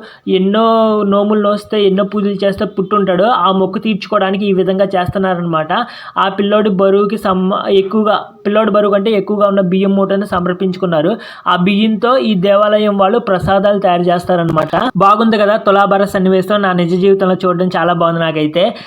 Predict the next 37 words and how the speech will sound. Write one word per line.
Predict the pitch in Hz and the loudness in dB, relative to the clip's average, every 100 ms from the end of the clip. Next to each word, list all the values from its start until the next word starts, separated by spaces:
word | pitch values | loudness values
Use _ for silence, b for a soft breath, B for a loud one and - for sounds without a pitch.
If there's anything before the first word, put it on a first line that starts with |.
| B | B
అలాగే | 156 185 196 | -2 0 0
అందరూ | 180 208 | 0 0
దీపాలు | 214 190 190 214 | 0 0 2 2
వెలిగిస్తున్నారు | 196 185 185 190 165 | 2 2 -2 -4 -6
గుడికి | 165 165 185 | -4 -2 -2
వచ్చిన | 185 185 | -4 -4
వాళ్ళందరూ. | 170 156 160 | -2 -2 -2
అందుకే | 156 156 165 | -2 -4 -4
నేను | 175 170 180 | -2 -2 -2
కూడా | 190 | 0
వెంటనే | 175 165 160 185 | 0 -2 -2 -2
బయటికి | 180 165 170 190 | -2 -2 -2 -2
పరిగెట్టుకెళ్ళి | 185 175 170 175 170 | -2 -2 -2 -2 -2
నాలుగు | 190 165 170 | 0 -2 -2
దీపాలు | 156 170 190 190 | -2 -2 0 -2
కొనుక్కున్నాను. | 175 175 160 156 214 B B - | -2 -4 -4 -2 -4 B B -4
నాలుగు | 170 196 | 0 0
దీపాలు | 190 196 196 | 2 2 2
నాకు | 202 208 202 | 0 0 0
ఇరవై | 175 170 175 | 0 2 2
రూపాయలకి | 175 202 196 | 2 0 -2
వచ్చాయన్నమాట. | 190 196 170 160 151 151 214 220 B 175 | -2 0 -2 -2 -4 -4 -6 -8 B -2
ఇగో | 175 | 0
చూస్తున్నారు | 185 190 185 202 190 175 | 2 0 0 0 0 0
కదా, | 170 | 0
ఇవే | 175 180 | 0 0
నేను | 190 180 | 0 0
కొనుక్కున్న | 165 165 175 | -2 -2 -4
నాలుగు | 170 151 160 | -2 -2 0
దీపాలు. | 165 160 156 143 165 | 0 -2 -2 0 -2
నాలుగు | - - - 180 196 | -4 -4 0 2 2
దీపాలు | 190 196 208 | 2 2 0
వెలిగించేసాను | 214 190 196 196 190 196 170 | 2 2 4 2 2 0 0
అనమాట. | 170 156 170 | 0 0 0
ఓం | 190 175 175 185 185 | 2 2 2 2 2
నమో | 170 175 | 0 0
నారాయణాయ. | 180 170 165 170 170 170 156 | 0 0 0 0 0 0 0